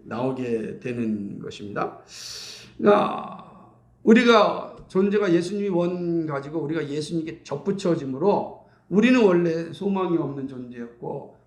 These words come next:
생명이 없는 존재였단 말이에요. 근데 우리가 예수님께 접붙여짐으로 예수님의 생명을 우리의 생명으로 받아들여서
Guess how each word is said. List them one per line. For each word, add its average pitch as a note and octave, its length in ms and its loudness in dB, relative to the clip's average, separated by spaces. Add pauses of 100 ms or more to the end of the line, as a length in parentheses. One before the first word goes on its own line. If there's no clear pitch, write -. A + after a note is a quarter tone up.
(120)
생명이 G#3 680 2
없는 E3 360 2
존재였단 B2 560 -8
말이에요. A2+ 520 -12 (240)
근데 G3+ 240 4
우리가 E3 500 2
예수님께 E3 380 -4
접붙여짐으로 C#3+ 840 -8 (260)
예수님의 F#3 800 2
생명을 A3 840 2
우리의 A#3+ 380 2
생명으로 D#3+ 580 0
받아들여서 B2+ 880 -6